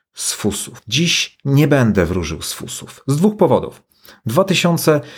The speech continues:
dwudziesty pierwszy, podobnie jak poprzedni rok, będzie nieprzewidywalnym rokiem i o ile dawniej wielcy tego świata mogli sobie spokojnie wdrażać nowości,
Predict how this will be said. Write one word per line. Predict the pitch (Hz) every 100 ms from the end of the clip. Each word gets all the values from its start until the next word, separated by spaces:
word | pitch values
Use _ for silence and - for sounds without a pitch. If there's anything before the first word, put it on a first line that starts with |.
| - - 117
dwudziesty | 117 113 117 156 -
pierwszy, | 143 - 104 87 - 92
podobnie | 202 127 147 156
jak | 131 -
poprzedni | - 139 - - 139 104 95
rok, | 82 - - -
będzie | 131 135 135 139 - -
nieprzewidywalnym | 139 156 - 147 131 131 127 131 131 131
rokiem | 127 120 - 98
i | 113
o |
ile | 139 151
dawniej | 104 151 226 208 120 87 80 - -
wielcy | 131 190 -
tego | 151 139
świata | 123 151 -
mogli | 113 123 170 143
sobie | 131 123 117
spokojnie | - - - 104 135 156 147 147 147
wdrażać | 101 113 120 120 -
nowości, | 110 104 104 - -